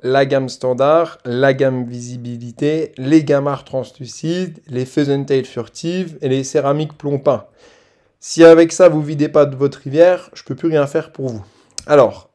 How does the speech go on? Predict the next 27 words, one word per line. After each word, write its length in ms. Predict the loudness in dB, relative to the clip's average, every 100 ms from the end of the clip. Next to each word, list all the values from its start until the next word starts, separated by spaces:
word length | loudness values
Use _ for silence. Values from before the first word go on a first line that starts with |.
| _
soyons 340 | 2 6 6
efficaces, 680 | 4 2 -4 -4 -10 -20 _
parce 120 | -14 -2
que 100 | 2
là 160 | 2
je 80 | 4
reprends 260 | 0 0 -4
le 60 |
condensé 640 | -4 -4 -2 -2 -2 -2 -2
de 340 | -2 -2 -2
dix 320 | -4 -8 -4
ans 100 | -2
de 80 | -4
vidéo, 640 | -6 -4 2 6 6 4
donc 260 | 0 -8 -14
ça 140 | -12
va 140 | -6 -6
vraiment 480 | -2 2 4 2 0 -20 _ _ _ -4
être 200 | -2 -2
un 80 |
super 420 | -6 -8 0 0 0
concentré 500 | -6 -4 -6 -4 -4
d'informations 680 | -4 -6 -4 -4 -4 -6
pour 240 | -6 -8 -8
vous. 120 | -10 _ _ _ _ _ _ _ -4
On 120 | 2
commence 680 | 4 6 6 4 -2 -16